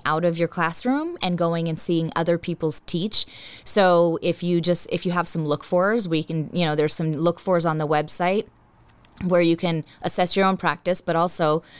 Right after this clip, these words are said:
go into your team teacher or teacher down the hall and look for examples also of what's working and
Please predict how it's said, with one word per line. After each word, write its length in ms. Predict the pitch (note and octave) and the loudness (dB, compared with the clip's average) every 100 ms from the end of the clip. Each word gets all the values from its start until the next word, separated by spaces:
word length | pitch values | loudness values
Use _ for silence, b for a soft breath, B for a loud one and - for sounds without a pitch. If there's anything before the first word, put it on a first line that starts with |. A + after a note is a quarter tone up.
| B - | B 0
go 160 | F#3+ F3+ | 2 4
into 260 | F3+ - | 2 2
your 80 | E3 | 2
team 280 | D#3+ F3+ F3 | 2 0 0
teacher 560 | E3+ D#3+ - D#3+ D#3+ E3 | 0 0 2 2 2 2
or 320 | E3 D#3 D#3 | 2 2 0
teacher 320 | D3+ F3+ F3 E3 | 0 -2 0 0
down 160 | D#3 | -2
the 80 | D#3 | 0
hall 340 | E3+ E3 D#3+ B B B B | 0 0 0 B B B B
and 260 | F3+ F3+ E3+ | -4 -2 2
look 200 | E3+ F3 | 0 0
for 240 | - F#3 | 0 2
examples 580 | E3+ D#3 D#3+ D3+ D#3+ D3+ | 2 0 -2 -2 -2 -4
also 440 | - D#3 - E3 D3+ | -2 -2 0 2 0
of 120 | D#3 | -2
what's 240 | D3 - | -6 -2
working 720 | E3 F#3+ - F#3 F3 E3+ E3 D#3+ | 0 0 0 0 0 0 -2 -4
and 420 | D3+ D3 D3 C#3+ | -4 -4 -4 -6